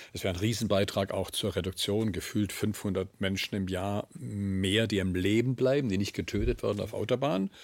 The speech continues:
Ich würde zweitens sagen, man müsste eine Nulltarif im Ö P N V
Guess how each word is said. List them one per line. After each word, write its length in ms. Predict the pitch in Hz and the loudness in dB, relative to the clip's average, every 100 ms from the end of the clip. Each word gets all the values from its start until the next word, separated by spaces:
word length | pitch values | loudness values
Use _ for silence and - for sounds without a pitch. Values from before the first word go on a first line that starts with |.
| - - - - | -20 -18 -18 -4
Ich 60 | |
würde 120 | 107 98 | 2 2
zweitens 480 | - 98 107 117 | 4 4 4 2
sagen, 320 | - 104 98 101 | 4 4 6 4
man 120 | 98 | 2
müsste 360 | 101 - 107 | 2 2 2
eine 480 | 104 95 95 95 90 - - - - - | 2 0 2 0 0 -6 -16 -16 -16 0
Nulltarif 600 | 107 123 127 123 120 117 | 6 8 8 6 6 4
im 100 | 104 | 2
Ö 140 | 101 98 | 2 2
P 120 | 104 | 2
N 140 | 90 | 2
V 480 | - 90 98 185 196 | 0 2 4 4 0